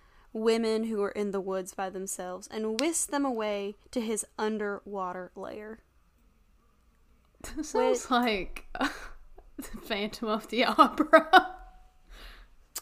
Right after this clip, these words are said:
Speaker 1: You know what? It does. But how will he sing?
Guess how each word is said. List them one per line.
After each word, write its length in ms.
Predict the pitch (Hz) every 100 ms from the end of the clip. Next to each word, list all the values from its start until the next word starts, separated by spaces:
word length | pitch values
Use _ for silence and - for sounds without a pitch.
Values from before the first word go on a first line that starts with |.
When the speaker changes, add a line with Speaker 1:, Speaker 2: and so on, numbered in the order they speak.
| - - - -
Speaker 1:
You 100 | 262
know 160 | 302 339
what? 300 | 349 339 330 - - - -
It 100 | 262
does. 340 | - 113 - - - - - - - - -
But 300 | 220 220 233
how 200 | 277 294
will 100 | 302
he 140 | 247
sing? 400 | 220 - 220 247